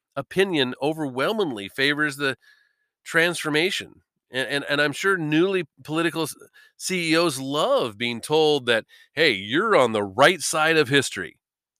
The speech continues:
There's even a name for what they've been doing. It's called woke capitalism. But plenty of business leaders, they, they don't agree with this brave new world.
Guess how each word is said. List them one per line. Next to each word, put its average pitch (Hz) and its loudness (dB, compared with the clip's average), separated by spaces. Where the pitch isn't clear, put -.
There's 208 0
even 277 2
a 180 4
name 139 2
for 92 -6
what 117 -2
they've 107 -4
been 101 -6
doing. 101 -2
It's 90 -12
called 120 -2
woke 104 -4
capitalism. 85 -8
But 147 -4
plenty 269 0
of 170 -4
business 156 -2
leaders, 117 -2
they, 170 0
they 156 0
don't 226 4
agree 175 -2
with 117 -2
this 135 -4
brave 131 2
new 151 2
world. 139 0